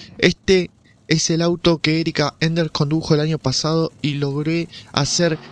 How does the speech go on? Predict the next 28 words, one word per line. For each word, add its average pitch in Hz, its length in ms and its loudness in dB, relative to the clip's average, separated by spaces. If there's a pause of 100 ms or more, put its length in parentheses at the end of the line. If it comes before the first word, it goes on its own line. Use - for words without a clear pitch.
(120)
tres 156 200 0
carreras 151 500 0
sólidas", 127 680 0
dijo 113 400 -2 (140)
Tucker. 104 380 -2 (200)
"Se - 160 0
necesita 143 540 0
un 160 160 0
año 160 220 -2
más 156 420 -4
o - 100 -4
menos 160 480 0 (140)
para 139 160 0
aprender 135 400 2
a 139 80 -2
conducir 123 640 0
un 143 220 4
auto 139 260 2
de 123 80 -2
Pro 135 260 0
Stock - 320 -2
correctamente. 127 800 -2 (200)
Durante 139 500 2
las 135 140 0
primeras 165 400 0
cinco 170 240 -2
o - 20 2
seis 170 380 -2